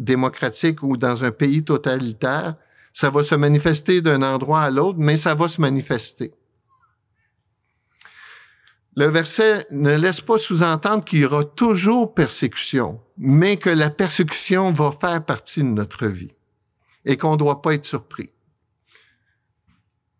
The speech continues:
Si, comme Jésus, il dit, « S'ils m'ont persécuté, ils vous persécuteront aussi. » Maintenant, ça, c'est la condition,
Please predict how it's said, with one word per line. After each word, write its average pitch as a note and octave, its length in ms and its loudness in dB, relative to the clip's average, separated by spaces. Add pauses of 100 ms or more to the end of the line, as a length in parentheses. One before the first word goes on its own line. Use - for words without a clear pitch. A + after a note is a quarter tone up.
(140)
Si, - 320 -10 (140)
comme C3 180 -2
Jésus, C#3 340 2
il D3 40 0
dit, « C#3+ 220 0
S'ils E3 420 2
m'ont C#3+ 260 4
persécuté, D#3 680 0
ils D#3 100 2
vous B2 160 -6
persécuteront B2+ 840 -4
aussi. » G#2+ 420 -8 (2750)
Maintenant, E3+ 540 0
ça, B3 240 0
c'est F#3+ 640 -2
la B2+ 160 -4
condition, F3 880 -2